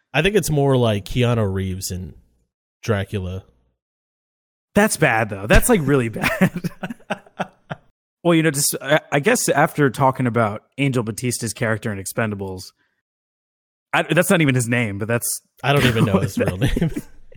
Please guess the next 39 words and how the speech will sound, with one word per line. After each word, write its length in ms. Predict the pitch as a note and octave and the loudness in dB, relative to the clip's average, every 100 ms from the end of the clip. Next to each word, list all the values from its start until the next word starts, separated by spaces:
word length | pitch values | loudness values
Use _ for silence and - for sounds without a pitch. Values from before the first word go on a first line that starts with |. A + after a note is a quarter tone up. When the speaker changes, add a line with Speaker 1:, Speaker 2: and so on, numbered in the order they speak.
| - - | -18 -14
Speaker 1:
It's 240 | - - | -12 -8
just 120 | E3+ | -2
Speaker 2:
But, 120 | D#3+ D#3+ | 2 4
Speaker 1:
Angel 100 | C#3 | 4
Batista 300 | C3 B2 B2 | 4 2 2
to 60 | A#2+ | 0
Speaker 2:
um, 140 | A#2+ | -2
Speaker 1:
me. 180 | G2 G2+ _ _ _ _ _ _ _ _ - _ _ _ _ _ _ _ - | -6 -12 _ _ _ _ _ _ _ _ -20 _ _ _ _ _ _ _ -12
Speaker 2:
just, 200 | D3 E3 C#3+ | -2 -2 0
I'm, 160 | E3+ D3+ | 0 2
I'm, 240 | D3 D3+ - | 2 0 -2
I'm 120 | C3+ | 0
wondering 400 | D3+ F#3+ G3 E3+ | 4 4 4 2
if 180 | C3+ - | 0 0
maybe 220 | C3 C#3 | 0 2
because 320 | C#3 C#3+ C3 | 0 0 -2
he 100 | A#2+ | -2
was 180 | A#2 - | -2 0
such 200 | B2+ - | -2 -2
a 40 | A2 | -6
horrible 600 | - B2+ A#2+ A#2+ A#2 G#2 | 0 2 4 4 2 -4
villain 520 | G2 F#2+ G#2+ A#2+ B2+ _ _ _ _ | -6 -8 -4 -4 -4 _ _ _ _
that 240 | A#2 G2+ - | -2 -2 -4
it 140 | B2+ | -2
made 180 | A#2+ A#2 | 0 -2
Jean-Claude 540 | - A#2+ A#2 A#2 A#2 | 0 0 0 0 0
Van 180 | A2+ A2+ | 0 -2
Damme 220 | A2 A2 | -2 -2
better, 200 | A2+ C#3+ | 0 0
or 160 | B2 C#3+ | 2 2
maybe 220 | C3+ D#3 | 4 2
Jean-Claude 380 | C#3+ D3+ C#3+ D3+ | 4 2 2 0
Van 160 | C3+ C3 | 0 0
Damme 140 | C3+ | 0
was 100 | A#2 | -2
pretty 180 | - A#2 | -2 -2
awesome 340 | A2 G#2+ G2 F#2 | 0 -2 -6 -16
in 80 | |
two. 220 | F#2+ - | -16 -18